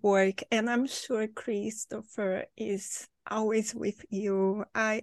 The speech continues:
I have no doubt that he's proud of what you are doing. And you will be featured in our magazine in May. We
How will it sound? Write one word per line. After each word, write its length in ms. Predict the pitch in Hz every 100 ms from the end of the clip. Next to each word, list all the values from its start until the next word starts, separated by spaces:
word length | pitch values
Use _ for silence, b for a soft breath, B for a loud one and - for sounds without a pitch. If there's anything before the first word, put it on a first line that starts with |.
| -
I 140 | 208
have 220 | 226 247
no 340 | 233 214 202 220
doubt 440 | 233 - - 226 - - -
that 300 | - - - - B B B B B
he's 400 | - 254 240 - -
proud 480 | - - 233 220 220 233 220 _ 269 _ -
of 200 | 208 -
what 420 | 220 214 208 -
you 140 | 208
are 80 | 196
doing. 580 | 196 196 185 185 190 202 B B B _ 233
And 160 | 226 -
you 260 | 214 220 240
will 200 | 254 247
be 160 | 247
featured 720 | 247 - 226 220 - 233 220 - -
in 300 | 208 196 196 -
our 220 | 196 214
magazine 680 | 196 175 196 214 - 226 214
in 240 | 226 208 196
May. 320 | 180 180 196
We 180 | 208